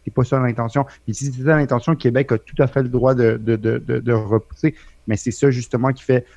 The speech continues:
tu sais, je trouve ça drôle parce que on se plaint de notre système parlementaire où est-ce que, tu sais, on peut avoir des majorités sans avoir l'appui de la majorité, puis, tu sais, qu'on, qu'on peut imposer des choses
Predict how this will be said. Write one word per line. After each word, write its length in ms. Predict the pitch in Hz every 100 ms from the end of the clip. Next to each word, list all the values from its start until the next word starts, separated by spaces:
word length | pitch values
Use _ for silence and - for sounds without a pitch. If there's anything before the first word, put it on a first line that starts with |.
| _
tu 80 | -
sais, 80 | 160 _ - - -
je 80 | -
trouve 120 | 127
ça 80 | 156
drôle 220 | 147 185
parce 180 | 139 117
que 100 | 135 131 _ _
on 120 | 135
se 60 | 127
plaint 220 | - 160
de 60 | 170
notre 180 | 135 131
système 340 | - - 147
parlementaire 800 | 127 123 127 127 120 135 160 175 _ _ _ _ _
où 100 | 127
est-ce 120 | 113
que, 200 | - 123 117
tu 60 | -
sais, 60 |
on 120 | 135
peut 80 | 127
avoir 220 | 123 135
des 100 | 135
majorités 600 | 127 123 120 117 113 139
sans 180 | 139 135
avoir 220 | 127 127 127
l'appui 300 | 117 - 131
de 40 |
la 100 | 123
majorité, 680 | 120 113 117 110 139 147 175 _ - - -
puis, 240 | 123 120 147 -
tu 80 | 117
sais, 80 | 143
qu'on, 220 | 127 123
qu'on 180 | 117 120
peut 220 | - 131
imposer 480 | 131 127 131 123 131
des 120 | 135
choses 440 | 120 139 170 226